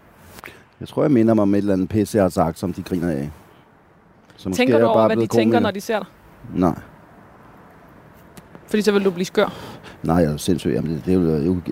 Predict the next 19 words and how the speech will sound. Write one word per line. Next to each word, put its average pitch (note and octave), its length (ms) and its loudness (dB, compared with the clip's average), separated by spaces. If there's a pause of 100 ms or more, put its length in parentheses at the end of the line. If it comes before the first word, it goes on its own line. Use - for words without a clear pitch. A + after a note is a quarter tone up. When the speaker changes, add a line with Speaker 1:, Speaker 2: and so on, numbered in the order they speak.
(120)
Speaker 1:
det, A#1 120 -2 (840)
det A#2+ 100 4
må, B2 120 4
det A2+ 280 2
må C3 80 4
de B2+ 80 2
jo F#2+ 120 2
selv C3 220 2
om. F2+ 160 2
Det G2+ 180 0
er, F2+ 80 2 (200)
jeg, D#2+ 100 -8 (640)
jeg - 100 -10
prøver A2 160 2
vel G#2+ 80 2
bare G2 160 0
at G2+ 60 0
navigere G#2 420 0
udenom. G#2+ 340 0